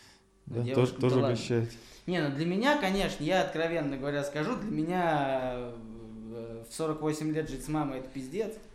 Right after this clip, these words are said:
Speaker 2: Ну,
Speaker 1: Но
Speaker 2: отдельные
Speaker 1: ситуации
Speaker 2: квартиры —
Speaker 1: разные
Speaker 2: это
Speaker 1: бывают.
Speaker 2: фантазия, но, возможно, она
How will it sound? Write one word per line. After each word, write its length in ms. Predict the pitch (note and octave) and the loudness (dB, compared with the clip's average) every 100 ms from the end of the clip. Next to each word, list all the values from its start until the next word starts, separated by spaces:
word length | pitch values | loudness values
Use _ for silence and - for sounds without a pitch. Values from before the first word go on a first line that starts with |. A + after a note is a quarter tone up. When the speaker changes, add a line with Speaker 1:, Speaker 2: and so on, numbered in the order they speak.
| - - - - | -20 -20 -16 0
Speaker 2:
Ну, 120 | C3+ | 4
Speaker 1:
Но 60 | C#3+ | 8
Speaker 2:
отдельные 220 | F3 E3 | 10 10
Speaker 1:
ситуации 360 | E3 F3+ B3 F#3 | 10 10 12 12
Speaker 2:
квартиры — 140 | E3+ D3 | 12 12
Speaker 1:
разные 340 | - - C#3 | 12 8 0
Speaker 2:
это 80 | - | 2
Speaker 1:
бывают. 160 | C3+ C#3+ | 4 8
Speaker 2:
фантазия, 440 | F3 A3+ G3+ D3 | 10 12 12 10
но, 120 | D3 | 10
возможно, 500 | D#3+ F3 G3 D#3 C#3+ | 10 10 8 8 6
она 200 | C#3+ C#3+ | 8 6